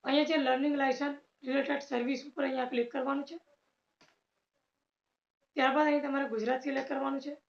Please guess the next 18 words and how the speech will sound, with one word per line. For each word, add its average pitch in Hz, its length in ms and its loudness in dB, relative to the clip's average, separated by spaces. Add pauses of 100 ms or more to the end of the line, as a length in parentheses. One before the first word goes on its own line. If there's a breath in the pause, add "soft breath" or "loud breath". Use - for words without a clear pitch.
(1160)
ત્યારબાદ 302 320 4
છે 330 80 -2
અહીંયા 302 280 2
લ-, 262 120 -6 (540)
લર્નિંગ 285 420 2 (680)
લાયસન્સ 247 580 0 (320)
માટે 254 260 2 (460)
application 294 720 0
for 285 180 4 (680)
new 262 260 2
learning 269 380 2
license 247 380 -2 (260)
ઉપર 247 280 -4
જઈ 262 160 2 (560)
ક્લિક 269 240 0
કરી 233 220 0
દેવાનું 226 320 -2 (340)
રહેશે. 349 320 -16